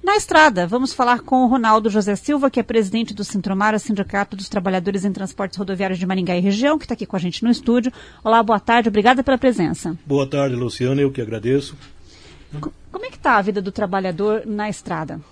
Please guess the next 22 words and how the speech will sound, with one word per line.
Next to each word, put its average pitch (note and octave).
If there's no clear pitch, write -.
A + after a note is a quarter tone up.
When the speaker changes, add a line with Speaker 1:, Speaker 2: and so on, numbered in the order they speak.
Speaker 2:
Olha, F#3+
Luciana, C3+
cada D#3+
vez C3+
que -
passa C#3
mais C3+
difícil. B2+
Nós, C3
enquanto C3
sindicato A2+
representante B2
de E3
trabalhadores, A#2
é, C3+
nós D3+
temos, F#3+
temos F#3+
muita F3
reclamações C#3
desses G#2+
companheiros A#2